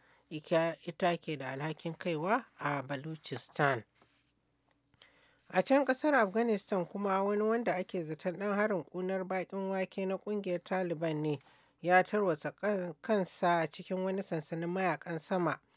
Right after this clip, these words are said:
da sojojin Amurka ke lura da shi a Bagram jiya Asabar da safe. Ya kashe Amerika guda huɗu da raunana sojojin Amurka guda goma sha shidda da wani sojan ƙasar Poland.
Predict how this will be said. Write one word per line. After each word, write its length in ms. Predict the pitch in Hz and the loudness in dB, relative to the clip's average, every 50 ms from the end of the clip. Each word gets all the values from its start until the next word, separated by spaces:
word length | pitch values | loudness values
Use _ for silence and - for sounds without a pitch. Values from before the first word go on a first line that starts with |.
| _ _ _ _ _ - | _ _ _ _ _ -4
da 200 | 143 156 147 147 | 2 4 4 4
sojojin 540 | 143 - - 185 175 175 185 185 180 190 170 196 | 4 2 -2 -6 -4 -2 -4 -2 -2 -2 -4 -2
Amurka 400 | 196 190 190 180 165 - - 156 | -2 -2 -2 -2 -2 -4 -4 -6
ke 200 | 143 - - 151 | -8 -6 -6 -6
lura 380 | 147 147 151 151 143 165 175 180 | -6 -4 -4 -2 -2 -2 -2 -2
da 140 | 165 156 139 | -2 -4 -6
shi 240 | - - - 185 165 | -6 -8 -8 -8 -6
a 160 | 151 160 147 | -4 -4 -4
Bagram 520 | 131 170 180 190 185 - 170 160 151 147 143 | -2 -2 -2 -2 -2 -4 -4 -4 -4 -4 -6
jiya 240 | - 185 180 156 143 | -4 -2 -2 0 0
Asabar 400 | 143 - - 190 180 170 156 131 | -2 -4 -6 -8 -6 -6 -6 -6
da 120 | 135 147 127 | -6 -10 -8
safe. 540 | - - 147 143 139 - - 151 139 - - _ - _ _ _ _ _ _ _ | -2 0 2 2 2 0 -2 -4 -4 -6 -6 _ -20 _ _ _ _ _ _ _
Ya 100 | - 160 156 | -6 -4 -2
kashe 280 | - 190 175 - 160 147 156 | 0 0 0 0 -2 -2 -2
Amerika 640 | 151 160 165 165 160 170 - - 175 170 170 170 165 - | 0 0 0 0 -2 -2 -4 -2 -2 0 0 -2 -2 -4
guda 240 | 131 - 151 156 160 175 | -6 -6 -4 -4 -4 -4
huɗu 360 | 175 - - 196 196 185 170 | -6 -8 -6 -4 -4 -2 0
da 120 | - - | -2 -2
raunana 420 | - 165 175 170 160 147 135 135 135 | 0 0 -2 -2 -2 -4 -4 -6 -8
sojojin 560 | - - 175 170 160 165 165 160 165 165 156 | -8 -6 -6 -6 -4 -4 -4 -4 -2 -4 -4
Amurka 440 | 180 196 185 170 165 165 - - 147 127 | -2 -2 -2 -2 -4 -6 -8 -10 -10 -8
guda 280 | 147 139 156 160 156 | -6 -4 -2 -2 -2
goma 340 | 151 165 175 175 165 151 143 | -2 -2 -4 -2 -2 -2 -4
sha 240 | - - - 156 143 | -4 -2 0 0 0
shidda 480 | - - 202 214 214 196 208 180 143 - - - - - - - - _ _ - | -2 -2 -6 -4 0 2 4 4 4 2 -4 -18 -20 -20 -20 -20 -20 _ _ -4
da 140 | - 139 143 | 2 4 4
wani 200 | 143 151 160 165 | 4 4 2 0
sojan 460 | 151 - - 190 180 165 - 147 135 | -2 -4 -4 -4 -4 -2 -2 -2 -2
ƙasar 360 | 131 165 143 - - 151 139 - - | -2 -4 -6 -4 -2 -4 -4 -4 -6
Poland. 520 | _ - 156 156 156 139 139 135 127 117 | _ -2 0 0 2 4 4 2 2 0